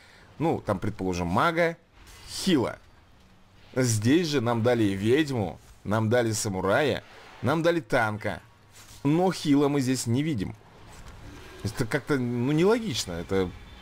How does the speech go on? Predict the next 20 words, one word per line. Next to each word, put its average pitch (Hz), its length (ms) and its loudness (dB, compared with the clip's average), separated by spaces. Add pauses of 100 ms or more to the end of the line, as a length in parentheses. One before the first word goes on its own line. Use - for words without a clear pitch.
(140)
против, 160 400 0 (380)
против 160 260 -4
всех - 240 -2
правил 85 360 -2
идёт. 73 180 -10 (300)
<laughs> 170 180 -2
Сюжета 117 400 0
жанра 98 320 0
вот 87 140 -4
этого 85 240 -2
именно, 85 240 -4
игр 90 220 0
таких. 80 300 -8 (1700)
Нет, 131 220 2
конечно, 117 360 -4
нам 131 140 -2
предлагают 143 420 0
купить 196 420 -6
за 127 120 2
деньги 113 440 -2